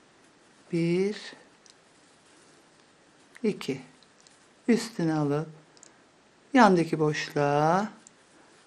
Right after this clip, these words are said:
bir, iki. Yani başlarken hemen şu ilk dipteki boşluğa başladık. Ee,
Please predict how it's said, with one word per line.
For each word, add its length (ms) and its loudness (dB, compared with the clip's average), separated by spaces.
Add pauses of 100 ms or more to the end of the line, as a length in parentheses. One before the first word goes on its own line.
(200)
bir, 560 -2 (3000)
iki. 340 -6 (840)
Yani 220 4
başlarken 640 8
hemen 360 10
şu 180 0
ilk 460 0
dipteki 680 4
boşluğa 500 10
başladık. 640 0 (640)
Ee, 280 4